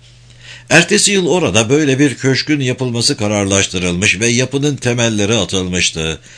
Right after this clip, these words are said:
Derken zemin katı yapıldı. Sıra birinci kata gelince yandaki iri çınar ağacının koca bir dalının oraya uzandığı görüldü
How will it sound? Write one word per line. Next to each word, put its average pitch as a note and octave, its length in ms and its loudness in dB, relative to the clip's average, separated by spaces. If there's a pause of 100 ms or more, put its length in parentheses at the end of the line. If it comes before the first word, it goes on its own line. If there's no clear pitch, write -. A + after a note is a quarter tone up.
(220)
Derken F#3+ 380 4
zemin E3+ 360 2
katı A#2 260 -2
yapıldı. F2 640 0 (220)
Sıra F3 360 4
birinci E3 340 2
kata D#3 260 0
gelince G2 400 0
yandaki B2 600 0
iri C#3+ 260 0
çınar C3+ 320 0
ağacının G2 680 0
koca D#3+ 380 4
bir E3 220 4
dalının D#3 420 0
oraya C3+ 380 2
uzandığı A#2 580 0
görüldü G2 680 0